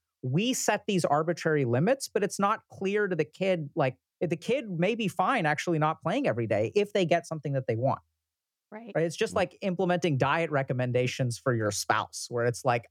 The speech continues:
Speaker 1: "I'm gonna say you gotta eat Brussels sprouts every single day."
Speaker 2: <laughs>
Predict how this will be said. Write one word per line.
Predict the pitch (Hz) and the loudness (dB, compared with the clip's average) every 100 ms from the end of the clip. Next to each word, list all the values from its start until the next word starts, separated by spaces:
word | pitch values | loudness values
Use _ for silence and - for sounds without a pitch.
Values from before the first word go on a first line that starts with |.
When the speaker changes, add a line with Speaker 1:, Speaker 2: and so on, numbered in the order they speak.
| _ | _
Speaker 1:
"I'm | 147 190 190 | -2 0 0
gonna | 180 | 0
say | - 170 | 0 0
you | 156 143 | 2 0
gotta | 170 180 | 0 0
eat | 170 135 | 0 0
Brussels | 165 170 170 143 | 0 0 -4 -4
sprouts | - 107 78 - - - _ 170 | -2 -4 -6 -14 -18 -20 _ -4
every | 160 156 | -2 -2
single | 143 151 127 | -2 -2 0
day." | 143 127 | 2 0
Speaker 2:
<laughs> | 175 - 294 | -2 -8 -12